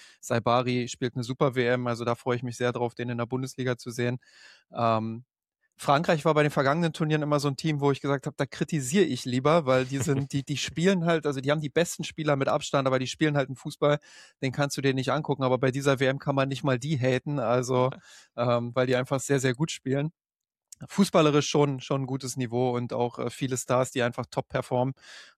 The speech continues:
Speaker 1: Ähm, das macht schon, macht schon Spaß bisher.
Speaker 2: Wenn wir dann mal auf die, die performen, gucken, Harry Kane zum Beispiel, oder die, äh, Franzosen, die du eben auch dann schon ausdrücklich gelobt hast, äh, halten die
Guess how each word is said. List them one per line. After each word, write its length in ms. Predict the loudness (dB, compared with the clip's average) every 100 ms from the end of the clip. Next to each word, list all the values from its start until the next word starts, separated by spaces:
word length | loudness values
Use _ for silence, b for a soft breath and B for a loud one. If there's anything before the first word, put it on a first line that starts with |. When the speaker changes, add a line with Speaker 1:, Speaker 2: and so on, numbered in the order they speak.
| -8
Speaker 1:
Ähm, 520 | -2 0 0 -2 -8 -10
das 140 | -8
macht 220 | -6 -6 -4
schon, 300 | -2 -2 -2
macht 180 | -6 -4
schon 120 | -6
Spaß 300 | -2 -2 -2
bisher. 340 | -10 -10 -10 -12 _ _ _ _
Speaker 2:
Wenn 180 | -6 -2
wir 140 | -2 -2
dann 180 | -4 -2
mal 160 | -2
auf 240 | -2 -6 -6
die, 180 | -6
die 120 | -6 -4
performen, 540 | -2 0 0 0 -2
gucken, 320 | -4 -4 -2
Harry 240 | -2 -2 -4
Kane 220 | -2 -2
zum 140 | -2
Beispiel, 240 | 0 0 -2
oder 100 | -2
die, 120 | -2
äh, 200 | -2 -2
Franzosen, 500 | -2 -2 -2 -2 -2
die 60 |
du 140 | -2 -4
eben 180 | -4 -6
auch 160 | -6
dann 160 | -2 -2
schon 300 | 0 -2 -2
ausdrücklich 580 | -2 -4 -6 -4 -4 0
gelobt 460 | 0 0 -2 0
hast, 240 | 0 0 B B B B -4
äh, 300 | -2 0 0
halten 340 | 0 0 -2
die 320 | -4 -6 -6